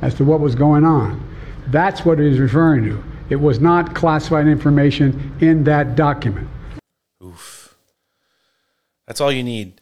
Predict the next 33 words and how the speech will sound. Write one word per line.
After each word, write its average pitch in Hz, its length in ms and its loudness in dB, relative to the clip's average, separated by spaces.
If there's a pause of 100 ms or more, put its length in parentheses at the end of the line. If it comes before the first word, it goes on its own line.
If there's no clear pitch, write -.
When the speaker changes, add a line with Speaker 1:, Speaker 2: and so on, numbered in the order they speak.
Speaker 2:
It's - 220 -14
now, 127 340 -4
like, 110 360 -8
eight 135 240 -8
seventeen 120 800 -8
P 113 300 -12
M 107 160 -6
last 101 380 -12
night, 92 340 -12
and 92 200 -18
Joe 98 160 -10
Biden's, 92 480 -14
like, 90 180 -14
literally 92 560 -14
screaming 104 680 -10
at 98 140 -14
reporters 92 580 -16
and 90 240 -20
slamming 101 600 -10
his 98 140 -14
hands 92 340 -14
on 92 100 -14
the 90 60 -18
podium, 87 540 -16 (760)
saying, 104 460 -10
like, 98 360 -12 (720)
they're 151 220 -4
reading 147 360 -10
questions, 107 640 -8
quoting 107 760 -10 (760)
Robert 107 380 -8
Hur's 95 560 -12 (380)
report 104 600 -12